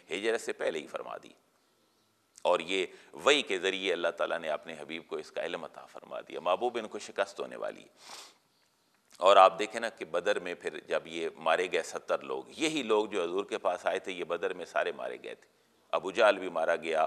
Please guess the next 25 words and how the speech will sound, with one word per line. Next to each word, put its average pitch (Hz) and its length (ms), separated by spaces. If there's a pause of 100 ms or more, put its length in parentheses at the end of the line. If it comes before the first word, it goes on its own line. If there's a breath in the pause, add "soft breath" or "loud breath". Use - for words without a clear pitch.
(280 loud breath)
उतबा 104 340
मारा 78 280
गया, 78 280
शैबा 98 380
मारा 76 300
गया, 76 240
आस 85 340
बिन 85 140
वाइल 95 340
मारा 80 220
गया, 76 260 (260 loud breath)
और 92 140
हजूर 92 300
ने 104 140
इनको 92 220
फेंका 104 380
किधर? 101 220 (1200)
बदर 101 320
के 95 160
कुएं 110 320
में। 76 120 (320)
फिर 110 140
हजूर 92 260
ने 92 100
पूछा, 110 340